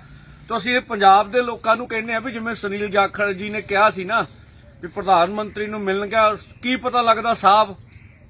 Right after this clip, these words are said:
ਕੌਣ ਕੀ ਹੈਗਾ। ਵਾਕਿਆ ਠੀਕ ਗੱਲ ਆ, ਮਤ ਆਸ ਰੱਖੋ ਪ੍ਰਦੇਸ਼ ਦੇ ਪ੍ਰਧਾਨ ਮੰਤਰੀ ਜਾਂ ਭਾਜਪਾ ਕੋ।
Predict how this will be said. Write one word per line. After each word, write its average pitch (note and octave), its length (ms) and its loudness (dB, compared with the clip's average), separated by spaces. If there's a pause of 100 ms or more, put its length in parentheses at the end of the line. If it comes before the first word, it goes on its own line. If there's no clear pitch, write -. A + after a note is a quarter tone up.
(120)
ਕੌਣ A#3+ 280 4
ਕੀ G#3+ 300 -2
ਹੈਗਾ। E3+ 400 2 (400)
ਵਾਕਿਆ F3 320 0
ਠੀਕ G3 260 -6
ਗੱਲ E3+ 220 2
ਆ, B2+ 120 -2 (460)
ਮਤ G3 340 2
ਆਸ G#3 240 2
ਰੱਖੋ G3 320 -4
ਪ੍ਰਦੇਸ਼ F3 420 -6
ਦੇ E3 120 -6
ਪ੍ਰਧਾਨ F3+ 380 0
ਮੰਤਰੀ E3 280 -8
ਜਾਂ F3 140 -2
ਭਾਜਪਾ E3+ 460 0
ਕੋ। D3+ 220 -8